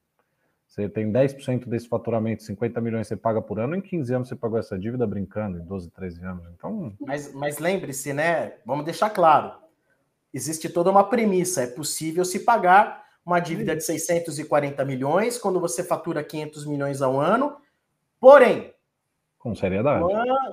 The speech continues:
Speaker 2: quando há seriedade e muita transparência.
Speaker 1: Concordo
Speaker 2: Não temos,
Speaker 1: cem por cento, Sombra.
Speaker 2: nós não temos nenhuma auditoria.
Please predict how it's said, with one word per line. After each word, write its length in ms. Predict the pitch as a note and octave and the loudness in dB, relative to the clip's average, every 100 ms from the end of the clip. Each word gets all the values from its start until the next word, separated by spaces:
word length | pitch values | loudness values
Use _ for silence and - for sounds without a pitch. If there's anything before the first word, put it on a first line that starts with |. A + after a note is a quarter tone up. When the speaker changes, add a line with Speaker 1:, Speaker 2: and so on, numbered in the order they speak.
| - | -10
Speaker 2:
quando 300 | - F#3 E3+ E3 | -4 -4 0 2
há 160 | G#3 | 2
seriedade 1200 | G#3+ - G3+ F#3+ F3+ C3+ C#3+ E3+ G3 F3+ F#3+ F#3+ - _ - | 0 -4 -2 -2 -4 0 2 4 2 -2 -10 -12 -16 _ -10
e 120 | F3 | -10
muita 580 | D#3+ D#3+ F3+ G#3+ G#3+ G#3 | -8 -6 -4 -4 -4 -6
transparência. 1200 | G#3 F#3+ G3 - G#3 F3+ D3+ C3 - - A#2+ G2 _ - | -4 -6 -6 0 4 4 2 -8 -10 -12 -10 -12 _ -12
Speaker 1:
Concordo 460 | G2+ G2+ - B2 | -10 -4 0 0
Speaker 2:
Não 80 | F3+ | 0
temos, 300 | F#3+ F#3 F#3 | 2 2 0
Speaker 1:
cem 100 | G#2 | -2
por 60 | F#2+ | -4
cento, 100 | - | -10
Sombra. 200 | - D3+ | -8 0
Speaker 2:
nós 140 | E3 F3 | 0 -2
não 60 | |
temos 380 | F3 F3 F3 E3 | -6 -6 -4 -6
nenhuma 340 | E3+ F3 G3+ G#3 | -6 -4 -2 -2
auditoria. 800 | G3 G3 - G#3+ C#3+ B2 A#2 | -2 -8 -6 -4 -4 -10 -12